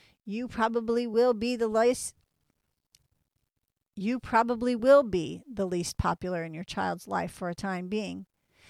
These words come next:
But it's there I didn't fight for their freedoms. It was there I fought for their livelihood,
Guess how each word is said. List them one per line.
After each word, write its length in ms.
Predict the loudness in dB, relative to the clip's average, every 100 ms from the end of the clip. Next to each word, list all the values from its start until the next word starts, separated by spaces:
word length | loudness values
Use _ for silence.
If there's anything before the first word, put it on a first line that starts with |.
| -20 -20 0
But 100 | 2
it's 160 | 2 6
there 360 | 8 10 8
I 160 | 6 4
didn't 400 | 4 0 -2 -6
fight 380 | 4 6 6 2
for 180 | -2 2
their 200 | 2 0
freedoms. 760 | -2 -4 -2 -2 -2 -8 -12 -4
It 140 | -4
was 180 | -2 -4
there 320 | 0 2 0 -2
I 120 | -6
fought 400 | -2 2 2 0
for 140 | -8
their 220 | -4 -4 0
livelihood, 800 | 4 2 2 -6 -4 -6 -8